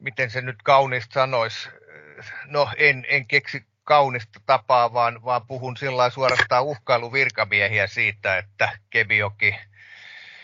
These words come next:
Kemijoen, ö, vaelluskalahaaveet on, ö, unta vaan, että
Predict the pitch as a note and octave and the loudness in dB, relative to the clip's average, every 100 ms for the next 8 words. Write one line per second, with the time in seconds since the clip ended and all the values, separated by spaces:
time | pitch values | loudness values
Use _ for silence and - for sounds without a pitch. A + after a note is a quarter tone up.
0 | - _ - B2 A#2 A#2 A2+ A2+ A2 A2 | -20 _ -2 0 2 0 2 0 -2 -14
1 | - C3 C#3 C3 B2 A#2+ - A#2 A#2 A#2+ | -14 -12 -2 0 0 -4 -2 2 4 4
2 | A#2+ A#2 A2+ - A#2+ A#2+ - - - - | 4 4 0 0 -4 -4 -10 -20 -18 -20
3 | - D#3+ C#3+ A#2 A#2 B2+ A#2 G#2 F#2+ - | -16 -10 -8 0 2 6 6 6 0 -4
4 | A2 G2+ | -4 -4